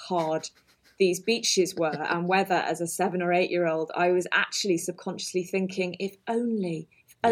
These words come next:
Speaker 1: only I had a foam cushion."
Speaker 2: And I think it's quite sandy around there, isn't it? It's not, it's not like you're dealing with pebbles like at Brighton or something.
Speaker 1: No, no, but clearly very hard sand.
Speaker 2: Yes, maybe the tide's just gone out and it's still sort of compacted with, I don't know. Anyway.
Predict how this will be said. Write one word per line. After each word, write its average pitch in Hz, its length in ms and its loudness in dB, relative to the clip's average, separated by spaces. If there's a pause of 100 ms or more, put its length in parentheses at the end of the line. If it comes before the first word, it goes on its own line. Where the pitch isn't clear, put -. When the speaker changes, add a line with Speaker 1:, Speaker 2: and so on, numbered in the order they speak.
Speaker 1:
only 233 260 2
I 202 120 0
had 180 260 -2
a 180 60 -2
foam 175 500 0
cushion." 160 460 -8 (260)
Speaker 2:
And 202 100 -4
I 220 60 -2
think 339 180 -4
it's 240 120 -2
quite - 180 4
sandy 220 340 0
around 64 260 0
there, 62 120 -6
isn't - 180 -4
it? 73 80 -2
It's - 140 -6
not, 185 180 -2
it's - 140 -10
not 190 140 -2
like 127 160 0
you're 104 80 -4
dealing 107 180 -4
with 90 100 -6
pebbles 101 380 -2
like 78 120 -4
at - 120 -12
Brighton 82 320 0
or 64 60 -10
something. - 320 -16 (200)
Speaker 1:
No, 320 300 4
no, 302 220 0
but 233 200 0
clearly 277 300 0
very 226 360 4
hard 240 420 -6
sand. 160 560 -6 (420)
Speaker 2:
Yes, 110 400 -4
maybe 117 140 -4
the 110 80 -4
tide's 107 360 0
just - 240 -8
gone 104 200 -2
out 101 320 -2
and 87 80 -4
it's - 120 -10
still 98 360 -6
sort 87 160 -14
of - 80 -20
compacted - 720 -10
with, 87 160 -14
I - 240 -20
don't - 200 -20
know. 67 160 -18 (320)
Anyway. 71 300 -8